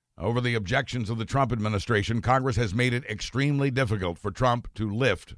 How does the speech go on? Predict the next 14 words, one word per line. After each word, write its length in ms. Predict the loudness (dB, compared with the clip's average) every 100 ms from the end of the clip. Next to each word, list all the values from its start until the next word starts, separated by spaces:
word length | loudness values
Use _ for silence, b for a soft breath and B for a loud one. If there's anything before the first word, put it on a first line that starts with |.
| _
those 400 | -2 0 0 -4
Russian 360 | -2 -2 -2 -4
sanctions. 560 | -2 -4 -4 -12 -18 _ _ _ _ _ _ _ _ _ _ _ _ _ -6
Investigators 600 | -2 0 0 -2 0 2
are 100 | 2
also 260 | 2 0 0
targeting 460 | 2 2 0 -4
former 340 | -4 -2 0 -2
Fox 400 | 0 0 0 0
News 300 | 0 0 -2
personality 640 | -4 -2 -2 -2 -2 -4
K 260 | -6 -6 -6
T 240 | -4 -4
McFarland. 680 | -6 -8 -2 2 2 2